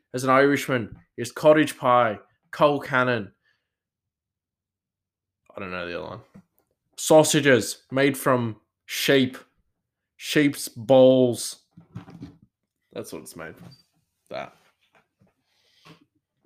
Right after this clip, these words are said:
And, you know, like, the, you know, just Irish people eat Lancashires.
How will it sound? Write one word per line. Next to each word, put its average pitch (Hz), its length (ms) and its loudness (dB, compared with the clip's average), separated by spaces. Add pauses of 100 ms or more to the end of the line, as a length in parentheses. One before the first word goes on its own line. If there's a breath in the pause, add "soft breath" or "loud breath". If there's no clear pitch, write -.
(560)
And, 127 120 -6
you 151 80 -2
know, 123 300 -6
like, 120 240 -4
the, 117 380 -4 (1080 soft breath)
you 135 140 -6
know, 117 120 -4
just 120 300 -10
Irish 117 360 -2
people 113 420 -6
eat 113 380 -8 (1000)
Lancashires. 117 1120 -4